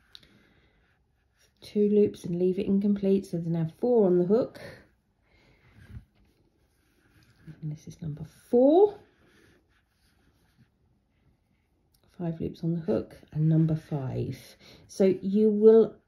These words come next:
end up with six loops on the hook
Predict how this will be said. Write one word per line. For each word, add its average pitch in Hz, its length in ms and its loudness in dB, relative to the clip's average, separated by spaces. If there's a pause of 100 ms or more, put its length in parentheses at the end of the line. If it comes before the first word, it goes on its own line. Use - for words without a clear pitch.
end 320 320 4
up 175 520 -2 (1040)
with 190 200 0
six - 720 -6 (220)
loops - 600 2 (280)
on 175 160 0
the 175 80 0
hook - 380 -4